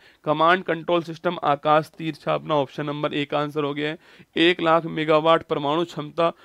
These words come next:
कब तक होने वाली है, सौ साल पूरे होंगे तब तक हमें, टू ज़ीरो फ़ोर सेवन, ऑप्शन नंबर सी है।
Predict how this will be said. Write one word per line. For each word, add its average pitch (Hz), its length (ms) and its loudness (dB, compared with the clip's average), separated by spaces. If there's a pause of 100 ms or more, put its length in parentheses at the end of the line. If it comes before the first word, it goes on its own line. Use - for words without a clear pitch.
(560)
कब 160 220 4
तक 185 120 4
होने 156 220 2
वाली 160 260 4
है, 170 140 0
सौ 160 280 0
साल 160 260 2
पूरे 156 260 -2
होंगे 151 240 -2
तब 156 200 -6
तक 160 120 -2
हमें, 147 220 -4
टू 147 220 -4
ज़ीरो 151 240 -2
फ़ोर 143 240 -6
सेवन, 147 340 -6 (340)
ऑप्शन 143 280 -4
नंबर 147 220 -2
सी 151 220 -6
है। 151 160 -4